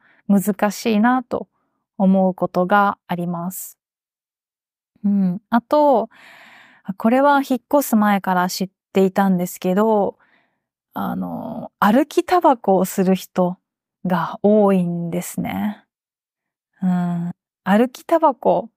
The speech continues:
ていうのは、まあ、歩きながらタバコを吸うことですね。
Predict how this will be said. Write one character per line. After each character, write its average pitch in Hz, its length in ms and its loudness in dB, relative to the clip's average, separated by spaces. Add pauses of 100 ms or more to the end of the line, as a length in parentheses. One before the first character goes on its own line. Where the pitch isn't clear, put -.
て 208 120 0
い 202 60 2
う 202 40 4
の 190 140 2
は、 233 340 4
ま 185 220 -2
あ、 190 60 2
歩 214 140 0
き - 160 0
な 269 160 2
が 220 140 2
ら 202 260 -4 (580)
タ - 120 -8
バ 185 140 2
コ 185 200 0
を 185 80 4
吸 - 300 -4
う 175 480 -2
こ 185 140 -2
と 175 160 -2
で 180 140 -8
す - 200 -10
ね。 175 400 -4